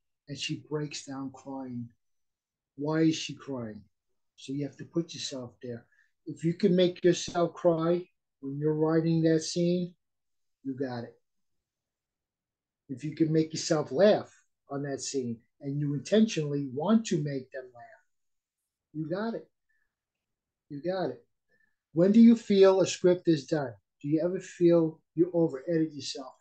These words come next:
Well, <sighs> yeah, it happens. That's when you stop. You see, God, give it a couple of days. Give it a week. Just say, "Look, I have to put this down." You're screwing it up, you think,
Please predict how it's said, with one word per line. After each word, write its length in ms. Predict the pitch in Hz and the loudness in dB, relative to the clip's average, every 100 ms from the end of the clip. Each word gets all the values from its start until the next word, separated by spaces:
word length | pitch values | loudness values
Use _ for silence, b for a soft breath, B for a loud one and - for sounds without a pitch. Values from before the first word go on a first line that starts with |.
| b b b - | b b b 4
Well, 380 | 214 226 226 _ _ _ _ - B B _ _ _ _ _ _ _ - | 8 8 4 _ _ _ _ -18 B B _ _ _ _ _ _ _ -12
<sighs> 1500 | - - - - _ _ _ _ _ _ _ _ _ _ | -8 -8 -12 -18 _ _ _ _ _ _ _ _ _ _
yeah, 260 | 165 151 131 - _ _ _ _ _ _ - | -2 0 -2 -12 _ _ _ _ _ _ -6
it 100 | 170 | 0
happens. 640 | 165 160 151 143 131 - - | 2 2 0 -4 -6 -12 -6
That's 200 | 165 - | -6 0
when 120 | 175 | 2
you 60 | 165 | 4
stop. 480 | - - 147 143 - _ _ _ _ _ _ _ _ _ _ - | 2 -2 -2 -4 -8 _ _ _ _ _ _ _ _ _ _ -18
You 80 | |
see, 180 | 160 196 170 143 | -12 -4 -4 -2
God, 400 | 175 170 160 143 | 0 2 0 6
give 160 | 196 | 6
it 100 | 196 | 6
a 40 | 190 | 4
couple 260 | 196 170 | 2 4
of 120 | 156 | 2
days. 400 | 165 160 147 - - | 4 4 2 -4 -2
Give 120 | 196 | 4
it 60 | |
a 40 | 180 | 6
week. 320 | 160 160 - _ _ | 8 6 4 _ _
Just 160 | - - | -12 -2
say, 140 | 180 | 4
"Look, 300 | 170 170 160 | 6 6 6
I 140 | 160 160 | 0 -2
have 220 | 180 180 | -2 0
to 200 | 180 151 _ _ - | -2 -4 _ _ -6
put 160 | 123 | -4
this 140 | 165 135 | -4 -4
down." 480 | 170 175 175 165 - b b _ | 0 2 2 0 -4 b b _
You're 100 | 156 | -6
screwing 380 | - - 208 202 | -2 6 8 8
it 100 | 180 | 8
up, 260 | 180 185 - _ - | 6 6 0 _ -10
you 120 | 160 | -6
think, 400 | 160 175 175 175 | 2 4 4 -2